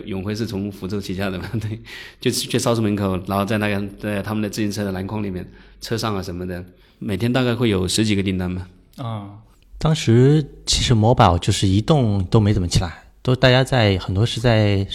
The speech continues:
Speaker 3: 那个电脑上买东西的，所以有一点那个，
Speaker 1: 对。
Speaker 3: 其实有点尝鲜的这种感觉。
Speaker 1: 对，在电脑上都已经是尝鲜，支付宝才刚刚有，
Speaker 3: <laughs>
Speaker 1: 零四年才有支付宝，对。
Speaker 2: 对。
Speaker 1: 而且就是零五年的时候，还有很多人，那买东西他是直接，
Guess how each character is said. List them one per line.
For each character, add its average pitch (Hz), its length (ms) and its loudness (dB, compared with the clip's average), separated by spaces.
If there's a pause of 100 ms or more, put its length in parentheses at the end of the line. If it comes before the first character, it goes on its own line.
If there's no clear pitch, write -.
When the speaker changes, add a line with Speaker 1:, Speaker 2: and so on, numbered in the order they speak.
(140)
Speaker 3:
那 104 160 0
个 92 100 -2
电 170 200 4
脑 87 100 -2
上 107 180 -6
买 85 140 -8
东 90 160 -14
西 - 160 -14
的， - 80 -20 (580)
所 - 160 -2
以 107 60 4
有 101 140 4
一 - 20 2
点 90 340 -2
那 98 120 -4
个， 107 100 -4
Speaker 1:
对。 87 420 -2
Speaker 3:
其 - 160 -6
实 117 140 -4
有 123 60 0
点 113 120 -2
尝 92 240 -2
鲜 139 240 -2
的 98 160 -6
这 - 120 -12
种 87 280 -12
感 85 200 -10
觉。 90 260 -6 (180)
Speaker 1:
对， 101 140 -2
在 180 100 4
电 196 220 6
脑 123 100 8
上 101 320 0
都 113 120 2
已 107 40 2
经 101 160 0
是 101 140 -2
尝 90 220 -6
鲜， 95 260 -4
支 196 160 4
付 202 100 4
宝 107 160 0
才 90 120 -6
刚 110 120 4
刚 - 140 10
有， - 80 6 (320)
Speaker 3:
<laughs> - 400 -8
Speaker 1:
零 117 100 8
四 165 140 8
年 147 100 8
才 147 140 6
有 131 80 8
支 123 140 0
付 135 100 2
宝， 92 300 -2
对。 113 400 -2 (100)
Speaker 2:
对。 104 160 -10 (160)
Speaker 1:
而 131 80 0
且 160 100 4
就 160 140 4
是 143 220 6
零 131 280 6
五 151 120 8
年 95 140 4
的 113 120 4
时 101 100 0
候， 90 80 0
还 110 100 4
有 117 100 6
很 92 100 0
多 101 180 0
人， 87 360 -4
那 104 160 -2
买 95 180 -2
东 104 100 -2
西 107 120 -6
他 107 100 -2
是 101 100 -6
直 95 120 -8
接， 92 120 -4